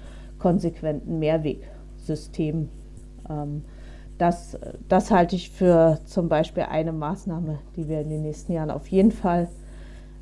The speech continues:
ähm, gemeinsam gehen müssen.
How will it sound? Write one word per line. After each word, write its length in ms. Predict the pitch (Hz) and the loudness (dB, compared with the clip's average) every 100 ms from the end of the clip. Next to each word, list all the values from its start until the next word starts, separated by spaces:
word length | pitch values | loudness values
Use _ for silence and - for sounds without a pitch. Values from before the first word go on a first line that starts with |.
| - - | -14 -8
ähm, 420 | 147 151 151 147 - - | -6 -6 -6 -8 -14 -2
gemeinsam 720 | 220 220 190 180 180 196 208 - - - - 170 | 4 6 8 8 8 8 6 0 -14 -20 -18 -10
gehen 340 | 175 165 165 160 | -4 -2 -2 -2
müssen. 320 | 151 - | -4 -8